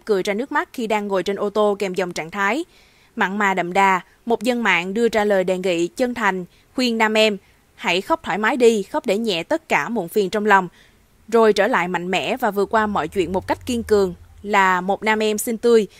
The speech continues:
tài năng và tràn đầy hạnh phúc. Nam em là một ca sĩ, diễn viên, người mẫu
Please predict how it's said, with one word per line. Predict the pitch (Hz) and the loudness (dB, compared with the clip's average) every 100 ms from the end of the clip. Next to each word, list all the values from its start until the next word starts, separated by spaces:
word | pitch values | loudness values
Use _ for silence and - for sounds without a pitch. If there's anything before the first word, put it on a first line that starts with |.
| _ | _
tài | 226 214 | -2 0
năng | 220 240 233 | 0 0 -2
và | 202 | -4
tràn | 196 185 | -4 -6
đầy | 180 | -6
hạnh | 175 | -8
phúc. | 147 294 349 _ - | -2 -2 -2 _ 0
Nam | 269 | 0
em | 269 247 240 | 2 0 2
là | 220 | 2
một | 196 196 - | 2 -2 0
ca | 226 | -2
sĩ, | 208 160 196 | 0 0 -2
diễn | 240 185 226 | -2 -4 -2
viên, | 240 233 202 _ | 0 0 -2 _
người | 233 208 | 2 2
mẫu | 196 147 254 | 2 2 0